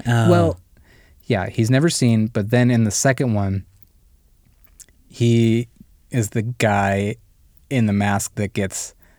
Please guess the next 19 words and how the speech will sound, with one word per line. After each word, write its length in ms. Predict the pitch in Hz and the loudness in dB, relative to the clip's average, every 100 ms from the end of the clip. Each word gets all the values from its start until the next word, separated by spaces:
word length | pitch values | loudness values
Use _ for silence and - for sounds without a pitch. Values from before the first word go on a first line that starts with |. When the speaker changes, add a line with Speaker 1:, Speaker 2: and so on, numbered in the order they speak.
| _ _ _ _ _ | _ _ _ _ _
Speaker 2:
hit 340 | - 120 120 123 | -4 -2 0 0
with 260 | 107 - | -2 0
a 120 | 101 95 | -4 -4
cop 340 | - 110 104 - | -4 -2 -2 -4
car 260 | 104 92 | -4 -2
and 180 | 87 92 | -4 -8
killed 400 | - 117 92 87 | -2 0 0 -4
because 280 | 95 98 95 | -8 -6 -6
they 100 | 87 | -8
assume 300 | 92 95 92 | -8 -8 -8
he's 180 | 98 - | -10 -12
Michael. 360 | - - - - - | -14 -14 -18 -16 -6
Speaker 1:
Oh, 420 | 98 107 110 107 92 | 0 2 2 2 -2
okay, 280 | 101 - 98 | -4 -2 -2
okay. 320 | 101 101 90 - _ _ - _ _ _ _ _ _ _ | -2 -2 -6 -8 _ _ -20 _ _ _ _ _ _ _
Speaker 2:
Yeah. 100 | - - | -18 -10
Speaker 1:
Got 180 | - 104 | -2 -2
it. 160 | 98 92 | 0 0
Yeah. 320 | 110 113 | 2 2